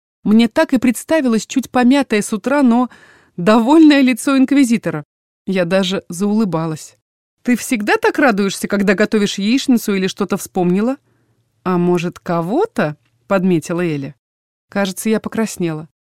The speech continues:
Отвечать не стала, точно уверенная, что подруга и так всё поняла.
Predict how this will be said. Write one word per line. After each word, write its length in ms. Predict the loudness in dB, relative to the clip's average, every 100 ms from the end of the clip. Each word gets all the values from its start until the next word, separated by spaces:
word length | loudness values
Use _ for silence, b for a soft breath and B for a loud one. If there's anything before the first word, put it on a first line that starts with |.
| _ -8
Отвечать 460 | -2 -2 0 2
не 120 | 2
стала, 400 | 2 2 2 2
точно 400 | 0 -2 0 0
уверенная, 420 | 0 0 2 2 0
что 180 | -2 -2
подруга 440 | 0 2 2 2
и 240 | 2 0
так 440 | -2 -2 -2 -2 -6
всё 300 | -10 -4 -4
поняла. 560 | -2 0 0 -2 -8